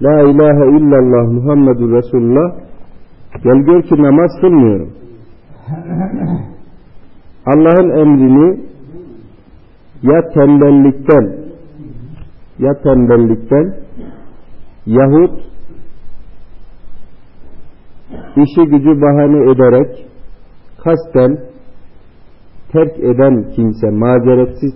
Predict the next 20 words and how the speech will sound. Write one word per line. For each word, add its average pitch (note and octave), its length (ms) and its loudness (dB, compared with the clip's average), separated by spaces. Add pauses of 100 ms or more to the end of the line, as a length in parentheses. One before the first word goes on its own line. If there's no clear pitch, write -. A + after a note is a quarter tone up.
terk C#3 260 0
eden C#3 340 2 (1000)
yahut D#3 460 2
da D3 60 2 (160)
Allah'ın D3 420 2 (140)
emrini C#3+ 540 2
hafife D3 560 0
aldığı C#3 520 2 (100)
için, - 240 -10 (280)
ya C#3+ 180 -2
tembelliğinden, D#3+ 1080 2 (1800)
başka A#2 340 -6 (100)
sebebi A#2+ 320 0
olamaz, D3+ 420 2 (320)
ya C#3 120 0 (120)
tembelliğinden D#3 880 4
terk C3+ 240 0
eder B2 220 2 (100)
bir A#2 60 0
insan, B2+ 520 -2